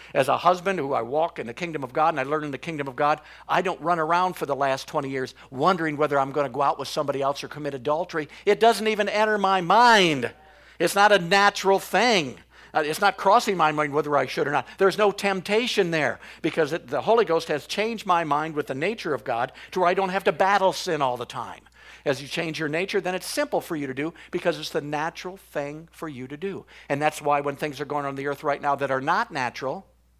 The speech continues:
drives you crazy, don't it? You say, "What's the matter with these pe-, are they nuts? Are they crazy? Don't they know what's going on?"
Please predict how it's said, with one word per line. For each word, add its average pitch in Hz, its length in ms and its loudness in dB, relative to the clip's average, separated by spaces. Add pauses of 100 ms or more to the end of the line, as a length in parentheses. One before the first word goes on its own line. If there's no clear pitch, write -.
(600)
drives 131 320 -2
you 240 60 -12
crazy, 349 400 -6
don't 113 200 -10
it? - 140 -20
You - 300 -20 (180)
say, 370 160 -6
"What's 403 200 -2
the 392 60 -2
matter 415 260 0
with 381 100 0
these 165 180 -6
pe-, - 100 -14
are - 140 -6
they 92 160 -16
nuts? 165 560 -8 (380)
Are 123 80 -8
they 110 140 -8
crazy? 330 600 -6
Don't 175 160 -12
they 147 120 -8
know 143 100 -8
what's 135 200 -8
going 135 200 -4
on?" 196 260 -2